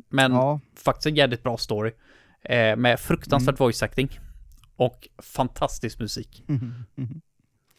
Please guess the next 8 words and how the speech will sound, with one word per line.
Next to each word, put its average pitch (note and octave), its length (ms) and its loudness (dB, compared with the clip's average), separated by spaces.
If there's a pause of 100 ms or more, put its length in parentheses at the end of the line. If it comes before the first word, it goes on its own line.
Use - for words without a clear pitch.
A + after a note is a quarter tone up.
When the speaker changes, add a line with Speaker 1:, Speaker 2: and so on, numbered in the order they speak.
(640)
Speaker 2:
Ja. C#3+ 320 0 (560)
Eh, E3 80 4 (240)
ja, F3+ 460 4 (140)
eh, D#3+ 260 -2
Final G3 280 -2
Fantasy F#3 360 -4
nio F3+ 460 -4
då, C3+ 240 -4